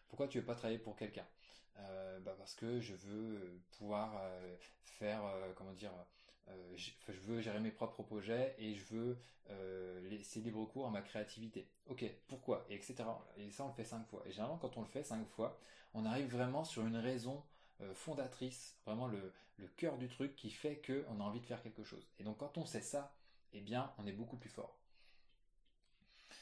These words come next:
Euh, l'autre chose aussi, euh, pour ignorer le jugement, c'est aussi de serrer les dents. C'est de, de, parce que parfois c'est pas facile. Euh,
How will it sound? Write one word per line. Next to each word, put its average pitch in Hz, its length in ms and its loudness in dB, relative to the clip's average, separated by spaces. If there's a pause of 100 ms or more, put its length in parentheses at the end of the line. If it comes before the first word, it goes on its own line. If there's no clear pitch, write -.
(300)
Euh, 107 560 8
l'autre 147 400 6
chose 127 260 4
aussi, 139 640 6
euh, 110 120 4
pour 113 240 0
ignorer 120 280 4
le 113 60 2
jugement, 117 480 2
c'est - 120 -2
aussi 135 160 -4
de - 40 -10
serrer 120 260 0
les 120 100 4
dents. 101 180 -2 (320)
C'est 101 200 -4
de, 95 880 -2
de, 98 300 -8
parce - 180 -10
que 104 100 -6
parfois 123 280 -6
c'est 110 140 -6
pas 113 120 2
facile. 110 440 0 (340)
Euh, 90 340 -6